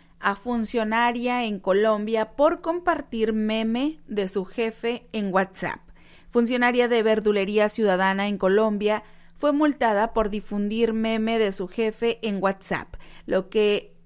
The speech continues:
encendió la polémica en torno a la privacidad en la era digital.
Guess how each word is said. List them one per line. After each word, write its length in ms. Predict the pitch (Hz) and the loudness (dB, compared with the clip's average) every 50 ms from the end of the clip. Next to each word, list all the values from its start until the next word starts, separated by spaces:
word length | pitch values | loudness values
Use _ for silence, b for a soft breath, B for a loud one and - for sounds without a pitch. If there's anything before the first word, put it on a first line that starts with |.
| - | -8
encendió 480 | - 226 233 226 - 240 226 220 226 226 | -6 -4 -2 -2 -2 -2 0 2 2 4
la 140 | 226 233 233 | 4 4 4
polémica 640 | 226 214 208 220 220 226 226 240 240 - 247 240 | 2 2 2 2 2 2 0 -2 -2 -2 -2 -2
en 140 | 233 208 202 | -2 -2 0
torno 280 | - 220 220 214 220 233 | 0 0 2 2 2 2
a 60 | 233 | 2
la 140 | 226 214 220 | 2 2 0
privacidad 720 | 214 214 196 196 190 190 - 208 190 208 214 233 262 262 - - b b b b | 0 -2 -2 -2 -2 -2 -4 -2 0 2 4 4 2 2 -2 -10 b b b b
en 240 | b 233 262 269 262 | b -4 -2 -2 0
la 180 | 247 233 214 202 | 0 0 0 2
era 240 | 208 208 208 208 202 | 0 2 2 0 -2
digital. 600 | 202 185 185 - 180 - - - 110 117 156 202 | -2 -6 -8 -10 -10 -4 -2 -2 0 0 -2 -6